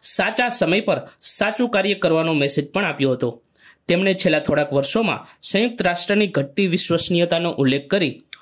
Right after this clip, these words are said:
સંયુક્ત રાષ્ટ્રને વધુ પ્રભાવી કામગીરી કરવાનો સંદેશ પણ આપ્યો હતો.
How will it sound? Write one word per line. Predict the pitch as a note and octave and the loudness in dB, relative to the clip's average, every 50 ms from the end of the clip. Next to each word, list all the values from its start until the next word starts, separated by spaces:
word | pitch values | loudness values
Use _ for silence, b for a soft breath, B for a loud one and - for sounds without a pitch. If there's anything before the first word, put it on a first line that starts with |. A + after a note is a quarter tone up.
| B B B B | B B B B
સંયુક્ત | - - F3 F3 F#3 F3+ - | -2 0 0 0 -2 -2 -2
રાષ્ટ્રને | - C#3+ D3 - - G#3+ A3+ G#3+ C#3+ G2+ - B B B B | -2 -2 -2 -2 -2 0 0 0 0 -2 -6 B B B B
વધુ | C3+ C#3 D#3 D#3+ G#3+ A3+ | 0 0 2 2 2 0
પ્રભાવી | A3+ - F3+ - D#3+ E3 E3+ G#3 G#3+ | 2 2 0 2 4 2 2 2 0
કામગીરી | - - D#3+ D#3 D#3+ D#3 D#3+ E3 D#3+ F3 | -2 -2 -2 -2 -2 -2 -2 -2 -4 -2
કરવાનો | - - C#3 C#3 C#3 C#3+ D#3+ F#3 | -2 0 2 2 2 2 0 0
સંદેશ | F3+ - D#3 C3 C#3+ D3+ D3 - - | 0 0 0 2 2 0 0 0 -2
પણ | G3 G#3 | -2 -2
આપ્યો | F3 D3 - - C3 B2 | -2 -2 0 2 2 2
હતો. | B2 - C3+ A#2+ - | 2 -2 -4 -6 -6